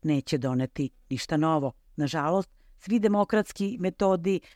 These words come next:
demokratske borbe očigledno ne funkcionišu u nedemokratskom tipu političkog režima i ovde očigledno treba tražiti neke nove načine borbe, jer ovo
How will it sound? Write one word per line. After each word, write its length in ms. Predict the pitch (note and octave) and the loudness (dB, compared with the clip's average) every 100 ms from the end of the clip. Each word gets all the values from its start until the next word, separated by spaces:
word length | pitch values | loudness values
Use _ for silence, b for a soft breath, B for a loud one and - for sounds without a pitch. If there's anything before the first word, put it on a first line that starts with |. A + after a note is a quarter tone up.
| _ | _
demokratske 580 | D#3 D3+ F3+ G#3+ - - | -4 -2 0 -2 -2 -2
borbe 360 | F#3 F#3 F#3 F3+ | 2 2 2 0
očigledno 640 | F3 D#3+ C#3+ D#3+ D3+ D#3+ B B - | 0 -2 0 0 2 0 B B -10
ne 80 | |
funkcionišu 920 | C3+ D3 C#3 - E3+ E3+ E3+ D3+ - C3 _ _ | -6 -4 -4 0 2 2 0 -2 -4 -6 _ _
u 140 | G3+ | -2
nedemokratskom 840 | F3 D#3 D#3 D3+ D3+ E3+ D#3 - C#3+ | 0 2 2 0 0 -2 -4 -4 -4
tipu 340 | - D#3 D#3 | -4 -4 -6
političkog 640 | C3 D3 C#3+ D#3+ - D#3+ C#3 | -6 -6 -6 -8 -6 -4 -4
režima 480 | C#3+ C3 F3 G#3+ F#3+ b b b _ _ | -4 -2 2 2 2 b b b _ _
i 100 | E3+ | 0
ovde 320 | E3+ F3+ F3+ E3+ | 2 4 2 0
očigledno 540 | F#3 F#3 F#3 G3 A3 | -2 -2 2 2 2
treba 300 | G#3+ F#3 E3 | 0 0 0
tražiti 720 | E3 F3 E3 D#3 F3 - F3 - _ _ _ | -2 -2 -2 -2 -6 -4 -6 -6 _ _ _
neke 640 | D#3+ E3 F3 - - F3 D#3 | -2 0 -2 -4 -2 -2 -2
nove 380 | E3 E3+ G3 G3+ | -2 0 2 2
načine 680 | F#3 F#3 F3+ - F#3 F3+ D#3+ - _ _ _ | 2 0 0 -2 0 0 -2 -6 _ _ _
borbe, 500 | D3+ F3 F3+ E3+ E3 | -2 0 0 2 2
jer 160 | D#3 D#3 - | 2 -2 -2
ovo 400 | F3+ F3 F3+ | -2 2 0